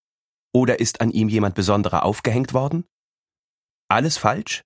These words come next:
Nicht mal aufgehängt? Na gut, es ist zwar ziemlich geistlos, aber wenn es dir solchen Spaß macht, spielen wir dieses alberne Spiel noch ein bisschen weiter, ganz wie du willst. Meinst du am Ende das leise Geräusch, das die Leute Rauschen nennen,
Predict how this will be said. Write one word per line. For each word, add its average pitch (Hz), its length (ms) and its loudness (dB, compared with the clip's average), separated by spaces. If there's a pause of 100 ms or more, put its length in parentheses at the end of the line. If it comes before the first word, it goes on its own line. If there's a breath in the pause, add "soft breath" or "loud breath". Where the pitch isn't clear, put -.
Nicht - 220 -2
mal 113 140 2
aufgehängt? 160 580 -2 (1080)
Na 127 160 2
gut, 107 340 -2 (460 soft breath)
es 95 120 -2
ist 107 120 -4
zwar - 160 -2
ziemlich 98 340 -2
geistlos, 107 640 0
aber 101 240 -2
wenn 90 100 -2
es 85 100 -4
dir 85 100 -2
solchen 78 280 -4
Spaß 90 340 0
macht, 101 220 -4
spielen 90 300 0
wir 87 100 0
dieses 82 260 -2
alberne 90 340 0
Spiel 92 240 -4
noch 90 100 -4
ein 85 100 -2
bisschen 107 280 0
weiter, 123 320 0 (260 soft breath)
ganz - 280 -2
wie 76 60 -4
du 90 120 0
willst. - 360 -4 (840)
Meinst 110 360 0
du 95 80 0
am 98 100 0
Ende 104 320 0
das 90 200 -2
leise 90 340 -2
Geräusch, 92 560 -2 (360 loud breath)
das - 180 -4
die 90 100 0
Leute 85 380 0
Rauschen 98 380 0
nennen, 80 320 -2